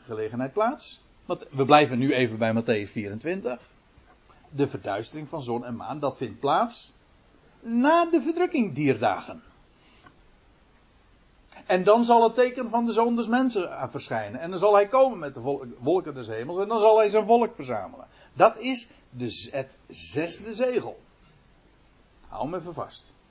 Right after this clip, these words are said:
Goed. Nou, we bladeren even door. Openbaring zes en dan kom je in Openbaring zeven. En eigenlijk Openbaring zeven is een soort intermezzo. Dat is nogal, dat is nogal logisch, want in Openbaring acht vers één wordt nog het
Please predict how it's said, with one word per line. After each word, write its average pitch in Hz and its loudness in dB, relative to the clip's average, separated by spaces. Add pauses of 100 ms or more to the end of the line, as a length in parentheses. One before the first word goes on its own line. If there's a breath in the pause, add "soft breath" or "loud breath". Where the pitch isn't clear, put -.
(800 soft breath)
Goed. - -2 (380 soft breath)
Nou, 127 -2
we 175 -2
bladeren 233 6
even 233 4
door. 143 4 (300 loud breath)
Openbaring 139 -2
zes 185 -6
en 247 -6
dan 233 -8
kom 110 -10
je 107 -12
in 107 -14
Openbaring 107 -6
zeven. 151 -2 (280)
En 113 -16
eigenlijk 139 -6
Openbaring 143 -4
zeven 202 -6
is 160 -10
een 156 -14
soort 165 -8
intermezzo. 170 -10 (1300)
Dat 104 -14
is 120 -20
nogal, 110 -10 (360)
dat 107 -12
is - -16
nogal 107 -6
logisch, 123 0
want 117 -12 (100)
in 117 -14
Openbaring 107 -10 (160)
acht 151 -4
vers 110 -16
één 120 -14 (420 soft breath)
wordt 135 -10
nog 131 -10
het 135 -10